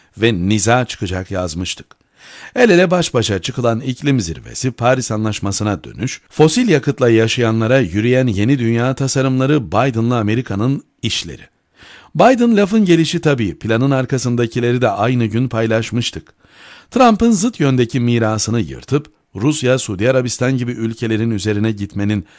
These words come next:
faturası olsa gerek. Biden lafın gelişi derken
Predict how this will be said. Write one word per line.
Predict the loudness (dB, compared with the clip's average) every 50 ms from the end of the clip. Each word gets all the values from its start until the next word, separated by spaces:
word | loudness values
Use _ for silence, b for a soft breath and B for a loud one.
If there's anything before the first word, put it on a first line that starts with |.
| b b b b
faturası | _ -8 -6 -6 -4 0 0 0 0 0 -2 -4 -6 -6 _
olsa | -4 -4 -4 -4 -4 -6 -6
gerek. | -8 -8 -14 -16 -18 -20 -20 _ B B B B B B B B B B B 2
Biden | 4 4 4 4 4 4
lafın | 4 2 2 2 2 2
gelişi | 2 2 2 0 -2 0 0
derken | 0 0 -2 -2 -2 -2 -2 -2 -6